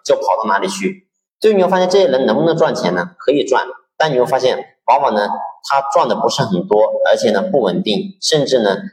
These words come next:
他有可能也会亏钱。我举个很简单的例子，你比如说我们身边有很多朋友都会在炒股，那么炒股你会发现，如果说天天都在看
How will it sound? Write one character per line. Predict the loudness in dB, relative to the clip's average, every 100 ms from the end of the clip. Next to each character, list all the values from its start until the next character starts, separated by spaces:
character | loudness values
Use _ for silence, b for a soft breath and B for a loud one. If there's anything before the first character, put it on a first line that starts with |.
| _
他 | 0
有 | 0
可 | 0
能 | 0 0
也 | 0
会 | 0 0
亏 | 0 0
钱。 | -4 -8 -8 -14 B _ 0
我 | 2
举 | 4 2
个 |
很 | 2 2
简 | 2 0
单 | 0
的 | 2
例 | 2
子， | 0 -2 -4 -12 _ -2
你 | 0
比 |
如 | 2
说 | 4 2
我 | 4
们 | 0
身 | 0 0
边 | 2
有 | 2
很 | 2
多 | 0 2
朋 | 2
友 | 2
都 | 2
会 | 2
在 | 2 0
炒 | 0 0 0 -6
股， | -10 _ _ _ -2
那 |
么 | -2
炒 | 0 2 2
股 | 2
你 | 2
会 | 2
发 | 2 0
现， | 2
如 | 2
果 | 2
说 | 2
天 | 0 0 2
天 | 4 2 2 2
都 | 2
在 | 2
看 | 0 -2 -2